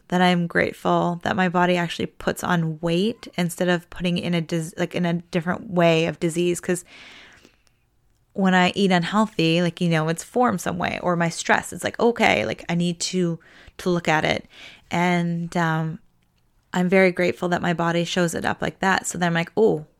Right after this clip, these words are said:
wait, like, am I treating my body lovingly?" And, uh, just itself, like,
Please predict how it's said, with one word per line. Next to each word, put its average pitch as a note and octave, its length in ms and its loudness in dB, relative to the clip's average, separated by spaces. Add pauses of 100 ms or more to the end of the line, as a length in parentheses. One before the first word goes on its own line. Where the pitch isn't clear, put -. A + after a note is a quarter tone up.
wait, - 400 -2
like, E3+ 220 -8
am F3+ 140 2
I F3+ 100 2
treating E3+ 300 0
my E3 120 2
body D#3+ 340 2
lovingly?" E3 680 0 (720)
And, E3 520 0
uh, E3 280 0
just - 240 -6
itself, - 560 0
like, F3 160 -6